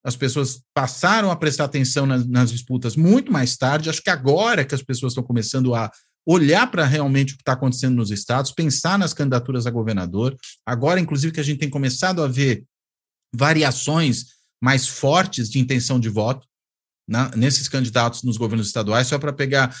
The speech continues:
dados que hoje saíram do Datafolha, né? Hoje, dia vinte e dois de setembro, quando a gente grava. É, Minas Gerais,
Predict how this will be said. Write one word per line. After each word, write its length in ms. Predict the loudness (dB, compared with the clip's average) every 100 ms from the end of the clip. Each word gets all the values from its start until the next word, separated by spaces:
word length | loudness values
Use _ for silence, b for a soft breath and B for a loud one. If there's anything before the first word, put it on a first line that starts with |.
| B
dados 280 | -2 0 0
que 200 | -2 0
hoje 260 | 2 2 0
saíram 340 | -2 0 2
do 140 | 2 2
Datafolha, 680 | 0 0 -4 -2 -2 0 0
né? 160 | 0
Hoje, 180 | 0 0
dia 140 | -2
vinte 180 | 0 -2
e 40 | 0
dois 160 | -2
de 60 | -2
setembro, 320 | -4 -4 -4
quando 140 | -2
a 60 | 0
gente 200 | 0 -2
grava. 520 | 0 0 0 0 -4 -8 _ _ _
É, 540 | -2 0 2 2 2 0
Minas 340 | 0 2 4
Gerais, 680 | 4 4 4 4 2 0 -6